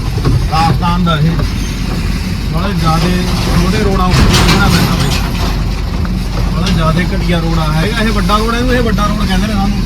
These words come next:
ਸਾਰਿਆਂ ਨੇ ਕਿਹਾ ਸੀ ਅੱਗੇ ਵੱਡਾ ਰੋਡ ਹੈ, ਇਹਨੂੰ ਵੱਡਾ ਰੋਡ ਕਹਿੰਦੇ ਨੇ। ਜੇ ਇਹ ਵੱਡਾ ਨਾ, ਛੋਟੇ ਪਤਾ ਨਹੀਂ ਕਿਹੋ ਜਿਹੇ ਹੋਣਗੇ ਬਾਈ।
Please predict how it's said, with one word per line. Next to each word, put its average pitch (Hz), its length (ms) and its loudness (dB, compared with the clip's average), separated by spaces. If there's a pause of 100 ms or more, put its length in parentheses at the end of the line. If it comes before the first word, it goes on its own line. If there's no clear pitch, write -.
(100)
ਸਾਰਿਆਂ 190 220 0
ਨੇ - 60 0
ਕਿਹਾ 185 160 -2
ਸੀ 202 140 0
ਅੱਗੇ 180 160 0
ਵੱਡਾ 170 240 0
ਰੋਡ 175 180 2
ਹੈ, 151 240 2 (840)
ਇਹਨੂੰ 220 140 2
ਵੱਡਾ 196 200 0
ਰੋਡ 190 180 0
ਕਹਿੰਦੇ 147 220 0
ਨੇ। 151 140 0 (2000)
ਜੇ 190 100 2
ਇਹ 202 200 2
ਵੱਡਾ 208 240 0
ਨਾ, 220 80 0
ਛੋਟੇ 208 360 0
ਪਤਾ 208 180 -2
ਨਹੀਂ 196 120 0
ਕਿਹੋ 180 160 0
ਜਿਹੇ 180 140 2
ਹੋਣਗੇ 196 260 0
ਬਾਈ। 196 180 2